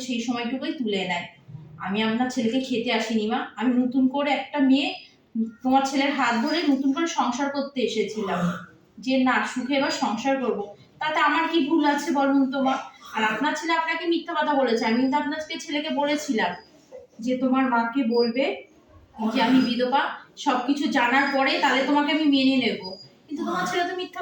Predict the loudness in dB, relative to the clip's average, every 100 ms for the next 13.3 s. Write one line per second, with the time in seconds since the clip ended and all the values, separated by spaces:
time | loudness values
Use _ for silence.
0 | 0 2 0 0 -2 -6 -8 -2 -2 0
1 | 0 0 0 -2 -2 -2 -4 -6 -2 -2
2 | -2 -4 -6 -6 -4 -4 -4 -4 -8 -12
3 | -12 -14 -18 -20 -20 _ -8 -8 -6 -4
4 | 0 2 2 0 0 -2 2 2 2 0
5 | 0 0 0 -2 0 2 2 2 2 0
6 | 0 0 0 -2 -4 -10 -20 -16 -4 0
7 | 0 -2 -2 0 2 2 2 2 0 0
8 | 2 4 2 0 -2 -4 -14 -20 -20 _
9 | -20 _ _ -6 -2 -2 -2 -4 -8 -12
10 | -20 _ -20 _ _ _ _ _ _ -4
11 | -2 2 2 4 4 4 2 0 0 0
12 | 0 0 0 0 0 0 0 -2 -2 -2
13 | -2 0 -2